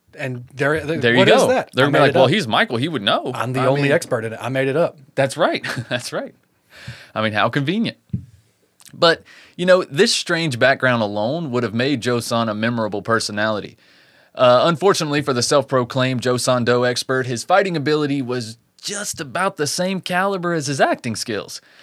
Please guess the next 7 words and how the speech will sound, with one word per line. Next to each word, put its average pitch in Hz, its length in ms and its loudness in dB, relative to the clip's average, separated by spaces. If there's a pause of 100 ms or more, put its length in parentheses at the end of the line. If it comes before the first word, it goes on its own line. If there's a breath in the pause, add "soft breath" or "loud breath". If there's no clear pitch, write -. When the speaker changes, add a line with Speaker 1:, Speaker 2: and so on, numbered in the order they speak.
(400 soft breath)
Speaker 2:
Uh, 147 180 0 (720 loud breath)
I'll 147 100 4
just 147 200 -4
leave 143 160 2
it 107 60 -2
at 104 80 -6
that. 101 260 -2